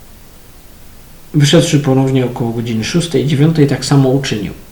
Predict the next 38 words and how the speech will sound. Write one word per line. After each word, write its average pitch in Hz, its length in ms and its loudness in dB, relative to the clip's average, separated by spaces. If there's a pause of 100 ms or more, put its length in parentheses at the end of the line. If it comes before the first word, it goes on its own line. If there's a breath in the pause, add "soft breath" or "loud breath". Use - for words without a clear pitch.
Czyli 180 400 -2 (160 loud breath)
szósta 160 400 0
i 123 100 0
dziewiąta, 170 640 0 (920)
nie? 156 260 -2
Czyli 120 280 -6
ci, 147 180 -6
co 143 120 0
byli 120 240 -4
zatrudnieni 120 640 -4
o 107 40 -6
godzinie 110 420 -6
dwunastej, 120 840 -6 (840)
potem 127 280 -4
pracowali 110 540 -8
przez 117 240 -12
sześć 107 240 -8
godzin 113 420 -2 (760 loud breath)
i 110 120 -8
ci, 147 220 0
co 143 120 0
byli 120 240 -2
zatrudnieni 120 680 -4
o 104 100 -10
piętnastej 120 800 -6
i - 40 -12
pracowali 113 580 -8
trzy - 200 -6
godziny, 123 480 -4 (640 loud breath)
oni 165 320 4
też 143 280 4
usłyszeli, 135 640 0
że 151 220 0
co - 220 -2
słuszne, 180 400 -2
to 139 140 0
im 127 180 -2
da. 101 160 -4